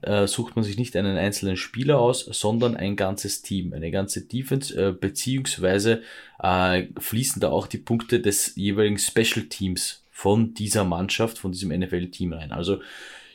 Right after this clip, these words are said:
ich kann mir hier dann bei dem Draft eben aussuchen, die Rams, die Packers oder die Steelers, Defense beziehungsweise Special Teams Unit. Ja, und die punkten dann auf, in diesem Spot, punkten dann diese, diese Mannschaften für mich.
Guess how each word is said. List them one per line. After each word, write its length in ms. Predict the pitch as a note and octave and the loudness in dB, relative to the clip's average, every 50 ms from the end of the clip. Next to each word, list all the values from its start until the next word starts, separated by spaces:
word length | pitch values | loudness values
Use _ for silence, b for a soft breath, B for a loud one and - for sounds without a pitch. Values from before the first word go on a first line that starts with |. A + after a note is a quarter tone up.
| B | B
ich 460 | - - - - - - - - - _ | -6 -4 -2 -2 -2 -2 -4 -6 -8 _
kann 200 | - - G#2 A2 | 0 2 4 6
mir 100 | A#2 A2+ | 6 4
hier 180 | G2+ G#2 C3+ D3+ | 6 6 6 6
dann 160 | D3+ D3 B2 | 8 6 6
bei 80 | A#2 A#2+ | 6 6
dem 160 | A#2+ A#2 A#2 | 6 4 4
Draft 360 | - A2 G2 G2 A2+ - - | 4 4 4 4 2 2 2
eben 260 | A#2 A2+ G#2 G#2+ G#2+ | 2 2 2 0 -2
aussuchen, 640 | - - F2 G2 G2 - - A2+ G2+ - - G2 F#2+ | 0 2 2 2 2 0 -2 -4 -4 -2 -4 -4 -2
die 240 | F2+ F#2 F2+ F2+ F2+ | -2 -2 0 2 4
Rams, 440 | F2 F#2 G#2+ B2 C3+ C#3 C#3+ C#3+ - | 4 6 8 8 8 6 4 2 0
die 100 | - G2+ | -2 -4
Packers 480 | G2+ - A#2 A2 G#2+ - A#2 A2+ - A2 | -2 2 2 2 2 2 -2 -2 -2 -2
oder 160 | F2+ G2 F#2+ | -2 -2 -4
die 120 | F#2+ F#2 | -4 -4
Steelers, 560 | - - - C3+ C#3+ C#3+ D3+ D3 D3 D3 B B B B B _ _ _ - | -4 -2 2 4 6 6 6 6 6 2 B B B B B _ _ _ 4
Defense 600 | C3+ D3 D3+ D3 - C#3 C#3 C3+ C#3 - - - - | 4 4 6 6 6 6 6 6 4 0 -4 -8 -6
beziehungsweise 580 | G2+ G2 - A2+ A2 G#2+ G2+ G2+ G2 G2 G2 | -6 0 2 2 2 4 4 4 4 4 2
Special 640 | G2 - - - - - - - F2+ F2 - G2 F2+ | 2 0 -4 -4 -6 -4 0 0 0 2 0 -2 -4
Teams 360 | - - - D2 - - - - | -4 -6 -8 -6 -6 -6 -6 -8
Unit. 400 | - D2 C#2+ - - - - _ _ _ - - | -8 -8 -10 -10 -12 -14 -20 _ _ _ -10 -8
Ja, 160 | D2 - - - | -8 -8 -8 -8
und 240 | - F2+ - - - | -10 -10 -6 -4 0
die 340 | G#2+ C3 D3 D3+ D3 D3 - - - | 2 2 2 2 0 -4 -10 -14 -6
punkten 460 | - - A#2 A#2 A#2 - - A2+ A2+ A2+ | -2 0 0 0 -2 -4 -4 -2 2 4
dann 380 | G#2 G2+ G#2 A#2 A2+ - - - | 4 4 4 2 0 -2 -6 -2
auf, 260 | - F#2 G#2+ A2+ - - | 2 2 2 2 0 -2
in 200 | - A2 B2 A#2+ | 0 0 0 0
diesem 260 | A#2 A2+ A2 A2 G#2+ | 0 -2 -2 -2 -2
Spot, 320 | - - - G#2 G#2 G2+ G2+ b b b b b b b b _ | -4 0 2 2 4 4 2 b b b b b b b b _
punkten 440 | - - G#2 G2+ - - - G2 F2+ | -4 -4 -4 -4 -4 -6 -8 -6 -4
dann 180 | - F#2+ F#2 F2 | -2 -2 -2 0
diese, 460 | F#2 F#2+ F#2 G2 F#2+ F#2 F2 F2 - _ _ - - _ _ _ _ - | -2 0 0 0 0 0 -2 -4 -10 _ _ -20 -20 _ _ _ _ -12
diese 180 | - E2+ F2+ F2+ | -8 -6 -4 -4
Mannschaften 480 | D#2+ D2+ D2+ - - D#2+ D2+ - - D2+ | -4 -4 -6 -6 -8 -8 -10 -12 -16 -16
für 160 | - - - | -12 -12 -12
mich. 300 | - - - - _ | -12 -14 -16 -20 _